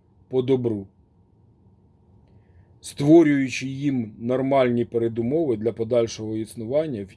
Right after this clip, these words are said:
інших світах. Тому, зауважу, ми не порушуємо ніяких законів.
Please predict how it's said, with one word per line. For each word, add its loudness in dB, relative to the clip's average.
інших -8
світах. -16
Тому, 0
зауважу, -2
ми -6
не -4
порушуємо -10
ніяких -10
законів. -16